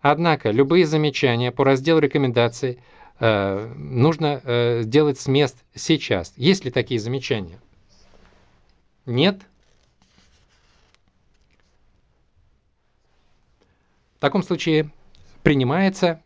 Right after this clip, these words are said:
Я предлагаю рабочей группе принять раздел рекомендации проекта доклада по, э, упо Армении.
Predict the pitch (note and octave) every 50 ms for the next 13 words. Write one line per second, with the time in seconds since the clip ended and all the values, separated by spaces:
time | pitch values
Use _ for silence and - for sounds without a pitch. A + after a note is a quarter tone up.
0 | _ - A#2+ B2+ E3 E3 E3 E3+ D#3+ D#3 D3+ C3 A#2+ B2+ A#2+ B2+ C#3+ C#3+ _ _
1 | _ _ _ _ _ _ _ _ _ - C3 C#3+ D3 F3+ E3 - F3 D#3 C3+ D3
2 | C#3+ C3+ - D#3+ D3+ - _ _ _ _ _ - - F#3 F#3 E3+ E3+ E3 D#3 C#3+
3 | - C3+ C3+ B2+ B2+ B2+ C3+ C#3 C3+ B2 A2+ A#2+ _ - B2+ B2 B2+ B2 C3+ B2
4 | B2 B2 A#2+ C3+ D3+ D#3+ D#3 - - E3 D#3 D3 C#3+ C#3 - _ _ _ _ _
5 | _ - B2+ C#3 C3+ B2 - C3+ A#2 A2+ A#2+ A#2 A#2+ - C#3+ D3 D#3+ D#3+ D#3+ D#3
6 | D3 - _ _ _ _ _ _ _ - D#3 E3 E3 E3 - - A#2+ C#3+ - -
7 | D3+ C#3+ C#3 - D#3 D3+ D3+ D3+ C#3 C3 - _ _ - C#3 C#3+ C#3+ C#3 C3+ B2+
8 | A#2 A2 G2 F#2 F2+ E2+ F2 F#2+